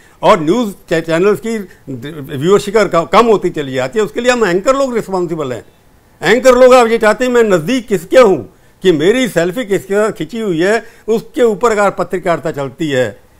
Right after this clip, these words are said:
कि मैं किससे ज़्यादा मिलता हूँ, मेरे को पार्टी में बुलाया जाता है, मेरे को राष्ट्रपति भवन में बुलाया जाता है, इसलिए मैं बड़ा इंपॉर्टेंट हूँ, तो पत्रकारिता अपने आप को छोटा बना रहा है। मैं सबसे बड़ा मैं इसलिए हूँ, मेरे प्रोफेशन के अंदर मैं प्राइम मिनिस्टर हूँ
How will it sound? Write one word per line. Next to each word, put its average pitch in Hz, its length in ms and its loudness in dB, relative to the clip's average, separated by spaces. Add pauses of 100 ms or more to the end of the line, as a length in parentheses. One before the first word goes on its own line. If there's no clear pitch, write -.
(100)
कि 175 120 2
मैं 202 220 0
किससे 196 420 -2
ज़्यादा 160 340 2
मिलता 147 320 -2
हूँ, 160 180 2
मेरे 151 200 -2
को 156 120 -8
पार्टी 143 320 -4
में 156 160 -2
बुलाया 143 240 0
जाता 147 320 0
है, 160 240 2 (200)
मेरे 147 140 -2
को 147 80 -4
राष्ट्रपति 143 440 -2
भवन 120 200 -6
में 160 100 -2
बुलाया 151 260 0
जाता 151 300 0
है, 160 120 0
इसलिए 151 240 -8
मैं 131 160 -8
बड़ा 143 140 -4
इंपॉर्टेंट 131 540 -8
हूँ, 240 180 -6 (360)
तो 220 60 4
पत्रकारिता 190 840 0
अपने 170 440 -4
आप 165 280 -2
को 202 140 -2
छोटा 151 520 0
बना 104 260 -6
रहा 95 180 -10
है। 87 260 -16 (400)
मैं 190 260 4
सबसे 175 320 -2
बड़ा 170 200 0
मैं 165 300 -2
इसलिए 170 260 -4
हूँ, 202 140 0
मेरे 170 220 -4
प्रोफेशन 170 500 -6
के 185 80 -6
अंदर 185 240 -2 (180)
मैं 214 160 4
प्राइम 160 260 0
मिनिस्टर 135 240 -8
हूँ 104 200 -10